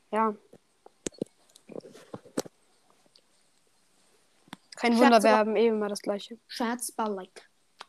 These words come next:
Speaker 2: I give it a mic, to give it a high, to make a bounce, bounce, bounce. Here you go now, to the people in the front, give it up.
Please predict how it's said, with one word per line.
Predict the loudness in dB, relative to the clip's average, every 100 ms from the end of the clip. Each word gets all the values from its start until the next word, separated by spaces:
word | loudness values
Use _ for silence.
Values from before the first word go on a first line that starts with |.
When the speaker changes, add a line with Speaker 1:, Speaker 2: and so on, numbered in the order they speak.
| -6
Speaker 2:
I | -4
give | -2 -2
it | 0
a |
mic, | 0 -2 -8
to | -8
give | -4 2
it | 2
a | 0
high, | -10 -8
to | -6
make | -4 -6 -6
a | -6
bounce, | -4 -6 -6 -12
bounce, | -12 -12 -10 -14
bounce. | -16 -16 -16 -20 -20 -12 4
Here | 4
you |
go | 4 0
now, | 0 -2 -4 -2
to | 2
the | 2
people | 2 0 0
in |
the | 0
front, | -2 -4 -4
give | -2
it | 0
up. | -2